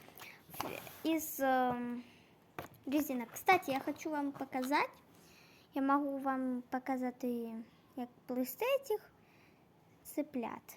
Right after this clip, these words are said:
Дивіться, цыплят вот такие. И вот такие еще зомбак.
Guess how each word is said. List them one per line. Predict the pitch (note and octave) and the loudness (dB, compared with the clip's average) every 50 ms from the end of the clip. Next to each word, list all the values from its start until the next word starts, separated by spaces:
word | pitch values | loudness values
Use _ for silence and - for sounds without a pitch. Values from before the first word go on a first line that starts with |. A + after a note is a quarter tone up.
| - - _ _ - - - - - | -20 -20 _ _ -20 -20 -20 -14 -12
Дивіться, | C#4 B3+ B3+ B3 A#3 A3+ - - - - _ - | -8 -6 -6 -6 -6 -8 -10 -16 -20 -20 _ -14
цыплят | - C#4+ - - B3 A#3 A3+ - - - | -14 -14 -10 -10 -8 -8 -8 -10 -14 -20
вот | - - - | -20 -14 -12
такие. | - B3 - - - C#4 B3+ B3+ B3+ C4 C4+ - - - - - _ _ _ - - - - - - - - - - _ - - _ - - - - _ _ - - - - _ - - - - - - - - - - - - - - - - - - | -12 -12 -12 -12 -8 -6 -4 -4 -4 -6 -8 -12 -20 -20 -20 -20 _ _ _ -20 -20 -20 -20 -20 -20 -20 -20 -20 -20 _ -20 -20 _ -20 -20 -20 -20 _ _ -20 -20 -20 -20 _ -20 -20 -20 -20 -20 -20 -20 -20 -20 -20 -20 -20 -20 -20 -20 -20 0 4
И | F4 | 4
вот | G#4+ G4 | 4 6
такие | - E4 D4 - D#4 D#4 | 4 0 0 2 2 2
еще | D4 - - - C#4 C4 | 2 2 0 -2 -2 -2
зомбак. | B3+ C4 B3+ B3 B3 A#3 A3+ G#3+ G#3+ A3 - - - - | 0 0 2 2 2 0 -2 -6 -6 -6 -8 -14 -18 -18